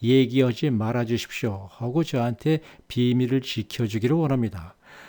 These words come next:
물론 그렇게 얘기하지 않더라도 환자의 비밀은 다 지켜드립니다마는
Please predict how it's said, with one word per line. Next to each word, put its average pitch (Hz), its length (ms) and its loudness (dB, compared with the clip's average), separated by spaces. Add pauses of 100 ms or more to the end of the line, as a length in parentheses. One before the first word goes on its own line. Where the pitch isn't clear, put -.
(180)
물론 120 300 0
그렇게 139 380 0
얘기하지 120 400 4
않더라도 120 580 2
환자의 120 460 2
비밀은 123 380 4
다 131 160 2
지켜드립니다마는 117 1160 0